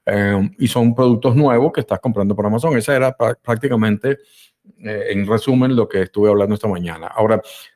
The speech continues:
a ver, Luis, tú dices, sigue el micrófono abierto, eh, tú dices que,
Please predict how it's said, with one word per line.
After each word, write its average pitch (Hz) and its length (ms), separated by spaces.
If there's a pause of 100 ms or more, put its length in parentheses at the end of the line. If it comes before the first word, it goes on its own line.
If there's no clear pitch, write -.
a 113 100
ver, 120 140
Luis, 123 240
tú 139 140
dices, 165 560 (720)
sigue 120 200
el 135 80
micrófono 113 360
abierto, 95 520
eh, 107 300
tú 123 140
dices 139 300
que, 139 380